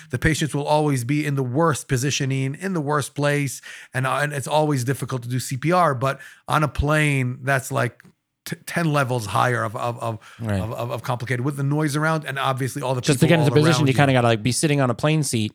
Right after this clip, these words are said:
Speaker 1: Basically.
Speaker 2: and then performing se-, compressions on the floor, which is, like, a little bit nuts. I would think maybe, maybe, like, lie down on the row, like, get people to leave the row, lie down on the row and just push.
Speaker 1: No, it's, it's,
Speaker 2: <laughs>
Speaker 1: it's, it's, it's too complicated. It really is too complicated.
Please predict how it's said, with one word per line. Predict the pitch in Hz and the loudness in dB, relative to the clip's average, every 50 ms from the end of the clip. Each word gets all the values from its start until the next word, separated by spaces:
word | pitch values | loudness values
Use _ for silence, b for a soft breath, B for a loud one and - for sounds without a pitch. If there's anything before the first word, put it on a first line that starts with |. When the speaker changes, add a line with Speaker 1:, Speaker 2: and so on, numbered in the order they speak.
| _ - 107 | _ -8 -2
Speaker 1:
Basically. | - 147 151 139 - - 131 - 135 | 0 2 2 2 0 -2 0 4 4
Speaker 2:
and | 135 139 143 | 6 6 6
then | 147 147 143 143 139 139 139 139 - _ _ _ - | 6 6 6 4 4 2 2 0 -2 _ _ _ 2
performing | 156 143 123 - 147 139 135 135 120 | 2 4 6 6 4 6 6 4 2
se-, | - - - | 0 -2 -2
compressions | - 135 120 131 117 120 127 117 | 0 2 4 4 4 4 2 2
on | 117 117 113 110 107 - | 4 2 2 0 -2 -2
the | 113 110 | -2 2
floor, | - 151 139 120 101 - - | 4 4 4 4 2 0 -2
which | 104 101 - | -4 -4 -2
is, | 117 104 | -2 -2
like, | 104 98 - _ | -2 -4 -4 _
a | - 107 | -4 -2
little | 110 101 101 | -2 -2 -2
bit | 101 101 | -4 -4
nuts. | 101 98 95 92 - - b b b b b b b | -4 -4 -6 -6 -8 -12 b b b b b b b
I | - | 0
would | 240 | 2
think | 233 370 320 | 2 2 2
maybe, | 294 294 - - | 2 2 0 0
maybe, | - 226 302 349 320 240 | 0 2 2 2 2 2
like, | 202 156 127 | 2 2 4
lie | 123 135 131 143 143 | 4 4 4 4 4
down | 127 127 123 123 120 | 2 2 2 2 2
on | 117 110 | 2 0
the | 110 101 | 0 0
row, | 98 101 98 87 80 - - | 0 0 0 -2 -4 -8 -10
like, | - 101 | -8 -6
get | 131 120 | -4 -4
people | - 143 - 120 | -4 -4 -4 -2
to | 110 | -2
leave | 110 120 120 104 | -2 -2 -2 -2
the | 107 | -2
row, | 95 98 101 101 107 | -2 -2 -2 -2 -2
lie | 110 110 107 123 127 | -2 0 0 0 0
down | 113 120 113 | 0 -2 -4
on | 110 104 | -2 -4
the | 101 | -4
row | 104 113 120 117 | -2 -2 -2 -2
and | 107 104 | -4 -6
just | 101 92 - | -8 -10 -8
push. | - - 139 - - - | -6 -4 -4 -4 -4 -6
Speaker 1:
No, | 185 185 185 180 175 170 170 165 165 165 | -8 -6 -4 -2 -2 0 0 0 2 4
it's, | 311 214 - | 4 4 6
it's, | 254 165 170 247 202 190 | 4 4 4 4 2 2
Speaker 2:
<laughs> | 175 | 0
Speaker 1:
it's, | 165 135 190 | -4 -4 -6
it's, | 185 180 - - | -6 -6 -6 -6
it's | - 185 160 - - | -6 -6 -6 -6 -6
too | - 190 175 | -6 -6 -4
complicated. | - - 143 131 127 117 123 - - 123 113 113 117 120 123 | -4 -2 -2 -2 -2 -4 -6 -6 -4 -4 -2 -2 -2 -2 -2
It | 131 | 0
really | 131 131 143 160 170 170 160 156 151 | 0 2 4 4 4 4 4 2 2
is | 143 123 | 0 -2
too | - 147 | -4 -6
complicated. | 123 - 135 127 123 - 151 147 127 | -6 -4 -4 -4 -4 -4 -4 -4 -4